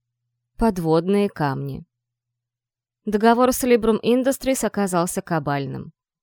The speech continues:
А контракт с Пантеоном и того хуже. Он был действительно пожизненным, причём я могла его расторгнуть, только получив гражданство.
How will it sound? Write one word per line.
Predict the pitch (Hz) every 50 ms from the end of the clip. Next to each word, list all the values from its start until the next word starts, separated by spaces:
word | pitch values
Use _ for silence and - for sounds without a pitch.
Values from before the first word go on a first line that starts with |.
| _ _ _ _ _ _
А | _ 208
контракт | 214 - 240 247 240 262 254 262 277 - -
с | - -
Пантеоном | - 240 233 220 - 240 269 302 285 240 226
и | 220
того | - 226 233 226 214 170
хуже. | 156 - - 135 135 - 120 - - _ _ _ _ _ _ _ _
Он | - - 233 214
был | 233 240
действительно | 226 233 240 - - 262 277 - 269 254 247 233
пожизненным, | - 233 226 220 233 220 185 160 160 147 139 139 - - - _
причём | - - 208 - 240 233
я | 226 226 220
могла | 214 208 196 214 226 226
его | 220 202 208
расторгнуть, | 190 190 190 - - 202 247 311 285 202 165 151 143 147 - -
только | - 180 - -
получив | 214 - 220 220 226 - - 214
гражданство. | 190 196 202 208 202 190 170 160 139 123 113 151 - - 147 156 - -